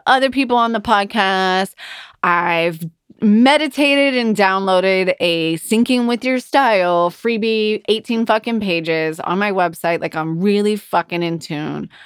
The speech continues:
with my cycle. And this is July twenty twenty. Well, July twenty twenty that I get off. And then the rest of the story, I start my, lose my job right after I start syncing my cycle. And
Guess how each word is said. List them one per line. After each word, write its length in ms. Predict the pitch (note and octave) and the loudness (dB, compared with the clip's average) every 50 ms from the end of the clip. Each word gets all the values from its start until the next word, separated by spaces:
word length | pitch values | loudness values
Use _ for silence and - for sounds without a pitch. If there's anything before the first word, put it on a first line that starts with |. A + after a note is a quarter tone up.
| - - _ _ _ _ | -20 -20 _ _ _ _
with 160 | E3+ E3+ - | -4 -4 -4
my 160 | E3 D#3 D3+ | -4 -6 -6
cycle. 500 | D3 - - - - - - - - - - - - - - - - _ | -6 -6 -8 -8 -8 -10 -14 -14 -14 -18 -20 -20 -20 -20 -20 -20 -18 _
And 160 | - E3+ F#3 | -4 -2 0
this 200 | F3+ F3+ F3+ - | 0 0 0 2
is 240 | G#3+ G#3 G#3 G#3 G3+ | 4 4 4 2 0
July 580 | - - G#3+ G#3 F#3 E3 D#3 D3+ D3+ D3+ D3+ D3 - | 0 -2 -2 0 2 0 2 2 0 0 -2 -4 -6
twenty 340 | - - C#3+ D3 D3 D3+ D#3 | -8 -6 -6 -4 -4 -6 -8
twenty. 460 | - - - - - - - F#3+ - - _ _ _ _ _ _ _ _ _ _ _ _ | -10 -12 -12 -12 -10 -10 -12 -12 -14 -16 _ _ _ _ _ _ _ _ _ _ _ _
Well, 320 | - G3+ G3 E3+ D3+ D#3 D#3+ | 0 2 2 2 2 -2 -2
July 240 | D#3+ - G3+ G3 | 0 0 0 0
twenty 220 | F#3 - G3+ F3+ F3+ | 0 -2 -4 -4 -2
twenty 220 | G3 F3 D#3+ D#3 | -2 -2 -2 0
that 140 | D#3 D3+ D3 | 0 0 -2
I 40 | D3+ | -2
get 160 | D3 - - | -2 -4 -4
off. 260 | - - - - - | -4 -4 -8 -10 -8
And 160 | - - E3+ | -4 -2 -2
then 280 | D#3 D#3 D3+ D3+ D#3+ D#3 | -2 -2 -2 -2 -2 -2
the 100 | D#3+ D#3+ | -2 -2
rest 280 | D#3+ D#3+ D#3 D#3 - - | -2 -4 -6 -8 -10 -12
of 60 | D#3+ | -12
the 60 | D#3+ | -12
story, 520 | - - - A#3+ C4 B3+ A#3+ A3+ A3 G#3+ | -8 -2 0 2 2 4 4 4 2 2
I 120 | A3 - - | 0 -2 -4
start 200 | - - C#3+ F#2 | -4 -4 -2 -2
my, 160 | C3+ D3+ D3+ - _ _ - | -4 -6 -8 -10 _ _ -2
lose 160 | G3 F#3 D#3+ | -2 -2 0
my 100 | F3 E3+ | -2 -2
job 420 | F#3+ C4 C4+ C#4+ C#4+ C#4+ C#4 C#4+ D#4 - - - - - - - _ - | 2 2 4 4 4 2 2 0 -4 -10 -20 -20 -18 -18 -20 -18 _ -4
right 380 | F#3 F3 F#3 G#3 G#3+ B3 D4 | 0 2 4 4 4 4 4
after 420 | D4 B3+ A#3 A3 G#3 - - G#3+ G3+ | 4 4 4 2 0 -2 0 2 2
I 80 | F#3+ | 2
start 200 | G3 - G3 F3 | 2 0 -2 -4
syncing 340 | - - F#3 F#3+ G3 G3 F#3+ | -2 -2 -2 -2 0 0 -2
my 160 | F#3+ F3+ F3+ | -2 -2 -4
cycle. 600 | F3 - F3 E3 E3 - E3+ D#3+ E3 D#3+ D#3+ D#3+ - - - | -4 -2 -4 -4 -2 -2 -2 0 0 -2 -4 -6 -8 -8 -6
And 760 | F3+ F3 F3 E3+ E3+ E3+ E3+ E3+ E3 E3 E3 E3 E3+ E3+ | -4 -2 -2 -2 -2 -2 -2 -2 -4 -4 -4 -4 -6 -6